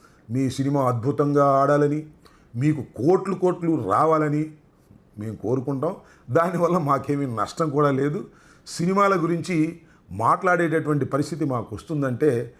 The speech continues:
అది మీలాంటి వాళ్ళు కామెంట్ చేసినప్పుడే వస్తుందనే విషయాన్ని గుర్తుపెట్టుకోమని చెప్తున్నాను. ఇవాళ జనసేనకు సంబంధించినటువంటి మంత్రులు దుర్గేష్ గారు, అదేవిధంగా మనోహర్ గారు, హరిప్రసాద్ గారు వాళ్ళు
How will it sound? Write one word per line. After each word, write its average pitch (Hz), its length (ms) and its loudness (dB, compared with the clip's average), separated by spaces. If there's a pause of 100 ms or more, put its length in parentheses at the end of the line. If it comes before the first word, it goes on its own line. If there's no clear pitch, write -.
(320)
అది 113 340 -4
మీలాంటి 180 400 2
వాళ్ళు 156 220 4 (160)
కామెంట్ 156 400 0
చేసినప్పుడే 127 460 -6
వస్తుందనే 107 520 -8
విషయాన్ని 113 560 -6 (460)
గుర్తుపెట్టుకోమని 92 680 -8
చెప్తున్నాను. 123 500 -6 (560)
ఇవాళ 120 220 0
జనసేనకు 170 640 -2
సంబంధించినటువంటి 120 1160 -6 (580)
మంత్రులు 107 600 -2 (260)
దుర్గేష్ 110 400 -4
గారు, 147 220 0 (960)
అదేవిధంగా 120 480 0
మనోహర్ 123 380 0
గారు, 156 420 -2 (680)
హరిప్రసాద్ 160 600 0
గారు 165 160 -2 (960)
వాళ్ళు 165 180 -2